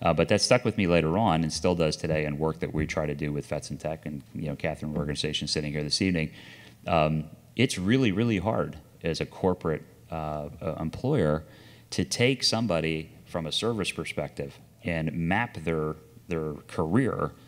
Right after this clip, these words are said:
to anything that happens in a, in the office, almost anything. It's very, very difficult, right? And you could be a highly decorated combat veteran, uh, oh six, you know, <laughs> right, trying to get onto your,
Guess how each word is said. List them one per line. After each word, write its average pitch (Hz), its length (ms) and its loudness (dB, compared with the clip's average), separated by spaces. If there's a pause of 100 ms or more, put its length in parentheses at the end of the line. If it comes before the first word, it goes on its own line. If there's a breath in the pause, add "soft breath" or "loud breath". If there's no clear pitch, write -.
(220 loud breath)
to - 180 2 (120)
anything 113 640 2 (160)
that 82 120 0
happens 78 480 -4
in 85 160 -6
a, 76 80 -6 (120)
in 82 160 -4
the 80 100 0
office, - 440 0 (360)
almost 110 420 4
anything. 80 260 -4
It's - 120 -14
very, 95 260 -2
very 123 180 -4
difficult, - 420 -6
right? 80 200 -4 (560 loud breath)
And 90 120 2
you 104 60 4
could 110 140 2
be 101 80 4
a 85 60 6
highly 101 320 4
decorated 87 760 -2 (120)
combat 95 680 2
veteran, 80 500 -4 (460 loud breath)
uh, 76 340 0
oh 110 140 8
six, - 560 0 (140)
you 85 100 -2
know, 85 180 -2
<laughs> - 40 -6
right, 87 260 0
trying 82 200 0
to 80 100 0
get 80 280 -2
onto 82 200 -2
your, 76 280 -2